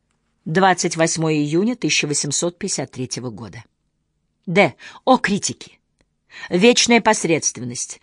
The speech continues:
паразитирующая на гении, чтобы его унизить и использовать. Отродье вертопрахов, кромсающее на части прекрасные листы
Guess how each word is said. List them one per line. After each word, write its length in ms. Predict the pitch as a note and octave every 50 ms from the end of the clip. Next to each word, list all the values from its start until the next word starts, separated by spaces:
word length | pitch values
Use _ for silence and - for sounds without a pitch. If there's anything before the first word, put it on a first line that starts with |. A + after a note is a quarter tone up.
| - - - _ -
паразитирующая 920 | - G3 G#3 G#3+ F3 A3 G#3+ - - A#3+ B3 A#3+ B3 A#3+ A3 - - A#3
на 160 | G#3+ G#3 G3 F3
гении, 320 | D3+ E3+ F3 F#3 G#3 A#3+
чтобы 300 | A#3+ - - G#3 F#3 F#3
его 180 | F3+ E3+ F3 E3+
унизить 500 | D#3+ D#3+ D#3+ D#3 D#3+ D#3 F#3 F3+ - A3+
и 60 | A3
использовать. 720 | G#3 - - C#4+ B3 F3+ B2+ A#2 C3 A#2+ B2 - - - - - - _ _ _ _
Отродье 840 | - G#3 G#3+ G#3 - - G#3+ - - B3+ C#4 A#3+ G#3+ G#3+ C4 C#4 C4+
вертопрахов, 1120 | G3+ E3+ G#3+ A3+ A3+ - _ - A#3 A#3 - - F3 E3+ D#3+ D#3 - - E3 - - - _ _ - - - _ _ _ _
кромсающее 880 | - G3 G3+ G3+ F#3+ F3+ - - G#3+ G3 F#3+ F#3 F#3 - - F#3+ F3+
на 140 | F3 F3+ F3
части 420 | - - F3+ F3 E3+ - - F3+
прекрасные 720 | E3 - E3 E3 E3 - E3 E3+ E3 - - D#3+ D#3+ D#3+ D3+
листы 480 | D3+ D3+ - - - - A#3+ A3 -